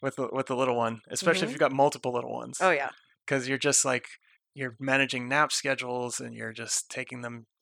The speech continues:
Speaker 1: here and there, and, like, you don't really make time for anything other than taking care of them.
Speaker 2: No, and I think the deeper you get into motherhood, you prioritize yourself less.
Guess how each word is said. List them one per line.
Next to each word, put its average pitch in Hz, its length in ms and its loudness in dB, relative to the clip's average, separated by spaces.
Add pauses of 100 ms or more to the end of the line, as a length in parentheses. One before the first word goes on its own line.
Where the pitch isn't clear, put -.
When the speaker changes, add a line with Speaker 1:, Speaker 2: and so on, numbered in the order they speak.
(100)
Speaker 1:
here 127 300 -2
and 117 140 -4
there, 127 380 4
and, 113 300 -6 (960)
like, 117 200 -4
you 135 60 -2
don't 123 160 0
really 113 220 -2
make 113 160 -4
time 113 240 -6
for 117 120 -8
anything 110 320 -10
other 82 200 -12
than 120 140 -16
taking 120 200 -14
care - 160 -10
of - 80 -10
them. 123 200 -14 (200)
Speaker 2:
No, 247 240 12
and 190 140 8
I 202 60 6
think 247 260 -2
the 165 400 6
deeper 190 240 -4
you 185 160 0
get 160 180 2
into 156 300 -2
motherhood, 160 600 0 (640)
you 170 400 2 (500)
prioritize 170 600 6
yourself 151 400 0
less. 143 400 -4